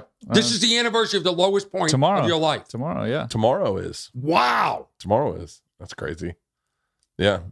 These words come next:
Speaker 3: I worked, I worked, I worked
Speaker 1: Look
Speaker 3: Oxnard.
Speaker 1: at your
Speaker 3: I,
Speaker 1: face.
Speaker 3: I worked Oxnard. I, I remember.
Speaker 1: Oh my God. Anytime you work Oxnard, it's the lowest point of your life.
Speaker 3: <laughs> I love Oxnard.
Speaker 1: Did you see Whitney Cummings got in trouble for, like, shitting on Oxnard?
Speaker 3: I fucking love Oxnard. I don't know how they,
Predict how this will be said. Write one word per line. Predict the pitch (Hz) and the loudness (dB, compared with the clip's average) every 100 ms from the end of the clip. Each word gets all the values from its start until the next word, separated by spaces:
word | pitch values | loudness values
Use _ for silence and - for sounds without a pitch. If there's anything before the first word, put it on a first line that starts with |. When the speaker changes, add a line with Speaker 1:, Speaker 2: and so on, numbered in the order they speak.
| _ _ - | _ _ -2
Speaker 3:
I | 101 | 2
worked, | 113 110 - | 2 2 -2
I | 101 | 0
worked, | 104 - | 0 0
I | 98 | 0
worked | 98 90 | 0 2
Speaker 1:
Look | 104 262 | 2 2
Speaker 3:
Oxnard. | 269 | -2
Speaker 1:
at | 175 | 0
your | - | 2
Speaker 3:
I, | 220 | 2
Speaker 1:
face. | 247 202 104 - | 2 -2 -4 0
Speaker 3:
I | 107 | 2
worked | 127 113 | 2 0
Oxnard. | 92 113 - 92 92 117 107 | 0 0 0 -2 0 2 2
I, | 123 | 0
I | 123 120 | 2 0
remember. | 131 131 131 131 | 2 0 2 4
Speaker 1:
Oh | 302 | 4
my | 285 196 | 2 0
God. | 233 196 | 0 0
Anytime | 262 339 254 196 | 0 0 0 0
you | 160 | 2
work | 147 135 | 0 -2
Oxnard, | 147 127 - 139 131 | -6 -4 -2 0 0
it's | 110 | 0
the | 143 | 2
lowest | 147 139 - | 2 0 -2
point | 160 | -2
of | 143 | 0
your | 131 | 0
life. | 131 120 104 | 0 0 -2
Speaker 3:
<laughs> | |
I | 185 143 175 156 143 135 | -2 0 -2 0 2 2
love | 127 117 110 92 | 0 2 2 2
Oxnard. | 110 | 0
Speaker 1:
Did | |
you | 117 | 0
see | 311 220 | 0 2
Whitney | 104 202 180 | 2 2 0
Cummings | 160 165 165 | 0 0 0
got | 170 160 | 2 0
in | 139 | 0
trouble | 143 147 156 | 2 2 0
for, | 151 | 0
like, | 147 131 113 - - | 0 0 -2 -12 -4
shitting | - 165 147 | 0 0 0
on | 135 | 0
Oxnard? | 117 117 - 139 135 139 | 0 -2 -2 -2 0 -2
Speaker 3:
I | |
fucking | - 143 120 110 | -8 -12 -10 -10
love | 85 - | -12 -14
Oxnard. | 73 - 85 | -14 -12 -6
I | 120 | -6
don't | |
know | 98 | -6
how | 87 90 | -8 -8
they, | 85 | -10